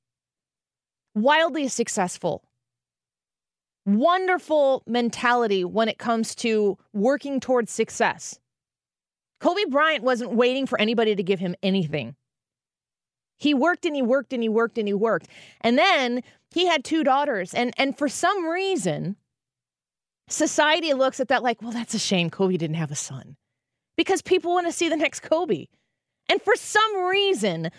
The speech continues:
when we have Kobe Bryant, who has two daughters, there is some sort of disconnect there.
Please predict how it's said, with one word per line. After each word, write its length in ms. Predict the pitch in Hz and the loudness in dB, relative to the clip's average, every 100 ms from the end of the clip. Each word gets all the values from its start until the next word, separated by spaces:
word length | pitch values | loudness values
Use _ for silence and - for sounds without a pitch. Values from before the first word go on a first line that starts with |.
| - - | -10 -2
when 200 | 311 311 | 0 2
we 160 | 381 403 | 0 2
have 420 | 311 277 240 214 _ _ _ - | 2 2 2 -4 _ _ _ -4
Kobe 360 | 269 359 370 359 | 2 2 2 -2
Bryant, 600 | 240 285 311 311 233 214 _ - | 0 2 2 2 -2 -6 _ -4
who 120 | 330 | 0
has 300 | 311 302 - | 2 0 -2
two 340 | - 370 359 285 | -2 0 2 2
daughters, 580 | 294 330 285 226 208 - _ 262 | 2 2 2 -2 -4 -8 _ 0
there 160 | 339 | 2
is 160 | 392 359 | 0 -2
some 380 | - 330 381 381 | 0 2 2 -2
sort 320 | - 339 311 | -2 0 0
of 180 | 233 165 | -2 -2
disconnect 680 | 339 359 - 277 202 185 | -2 -2 -4 -2 0 -2
there. 300 | 180 170 240 | 0 0 0